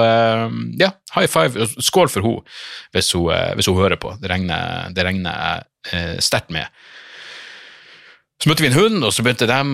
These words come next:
Morty og han, å sniffe på hverandre og alt det der. Det er jo, det er jo en sånn greie med, det er jo en av bak-, bakdelene med å ha en så liten hund, er jo at, eh, når du møter en litt større hund, s-, du vet jo ikke. Altså, hvis den hunden bestemmer seg for å bare bite hodet av Morty, så kan han jo gjøre det uten at det krever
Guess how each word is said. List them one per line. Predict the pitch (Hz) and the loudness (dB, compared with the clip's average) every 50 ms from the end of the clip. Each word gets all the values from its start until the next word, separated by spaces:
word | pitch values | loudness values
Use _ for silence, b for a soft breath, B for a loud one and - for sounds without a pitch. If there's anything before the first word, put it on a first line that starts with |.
| 120 113 110 | 0 2 2
Morty | 120 131 123 - - 104 | 2 2 2 2 2 2
og | 101 | 4
han, | 110 127 120 107 | 4 2 2 2
å | 104 104 104 98 | 2 2 0 0
sniffe | - 120 123 123 - 123 | 0 0 -2 -2 -2 0
på | - 127 | 2 4
hverandre | 127 123 123 123 123 127 120 120 | 4 4 4 2 2 2 2 4
og | 117 120 | 4 2
alt | 120 - | 2 2
det | 117 | 2
der. | 120 120 117 | 2 2 4
Det | 127 156 | 4 4
er | 139 | 2
jo, | 117 107 | 2 0
det | 107 113 131 139 | 0 0 0 2
er | 131 | 2
jo | 113 | 2
en | 101 98 | 0 0
sånn | 107 101 | -2 0
greie | 95 101 107 107 95 90 | 2 2 2 2 2 0
med, | 90 87 87 90 95 B B B B B B - | 0 0 0 0 -2 B B B B B B -8
det | 107 104 135 | -2 0 2
er | 135 | 2
jo | 113 | 2
en | 104 95 87 | 2 0 0
av | 82 | 0
bak-, | - 98 107 120 - - - - 117 107 101 | 2 2 2 2 0 -2 -2 -2 -2 -2 -2
bakdelene | 107 95 107 113 120 - - - - 101 90 85 87 80 76 67 - - - - | -2 2 2 2 2 2 0 0 2 2 2 2 0 -4 -8 -10 -12 -14 -10 -4
med | 98 92 87 | 0 0 2
å | 80 | 2
ha | 87 92 92 87 | 4 2 2 2
en | 82 82 | 0 -2
så | - 87 | -4 -4
liten | 87 95 - - 85 82 | -4 -4 -4 -4 -6 -2
hund, | 87 92 90 82 73 71 | -2 -2 -2 -2 -4 -4
er | 85 82 | -4 -4
jo | 80 78 | -4 -4
at, | 76 - - | -6 -6 -6
eh, | 87 | -6
når | 82 87 90 | -4 -4 -2
du | 90 92 | 0 2
møter | 101 101 - 90 | 2 2 2 0
en | 87 87 | -2 -2
litt | - | -2
større | - - - 113 107 82 80 | -2 0 0 0 0 0 -2
hund, | 87 87 82 80 67 - - - | -4 -4 -6 -6 -10 -16 -16 -14
s-, | - - - 90 90 | -12 -10 -10 -8 -6
du | 107 113 127 127 | -2 0 2 2
vet | 127 101 - - | 2 2 -2 -6
jo | - | -14
ikke. | - - - - _ - - | -14 -16 -16 -18 _ -6 -4
Altså, | 107 101 107 107 | -2 0 0 0
hvis | 113 - - | 0 0 0
den | 131 113 104 | 0 0 0
hunden | 110 110 104 92 | 0 0 0 0
bestemmer | 85 - - 107 113 101 78 - - | -2 -2 0 0 -2 -2 -4 -4 -4
seg | - 82 82 - | -2 -2 -2 -4
for | - - 85 82 | -4 -4 -4 -4
å | 80 | -2
bare | 80 82 82 82 80 | -2 0 0 0 -2
bite | 85 87 98 95 - - 107 | -2 0 -2 -2 0 0 0
hodet | 101 98 87 80 | 0 0 0 -2
av | 80 | -2
Morty, | 82 90 87 - - - - | -4 -4 -4 -4 -6 -8 -6
så | - | -4
kan | - 95 90 | -2 -2 -2
han | 85 85 | -2 -2
jo | 85 85 | -2 -2
gjøre | 87 92 90 85 80 | 0 0 0 0 0
det | 82 82 85 | -2 -2 -4
uten | 85 - 82 | -6 -8 -8
at | - | -10
det | - - | -8 -6
krever | - - 82 82 82 80 69 67 64 - - 50 | -4 -2 -2 -2 -2 -4 -4 -6 -6 -8 -12 -16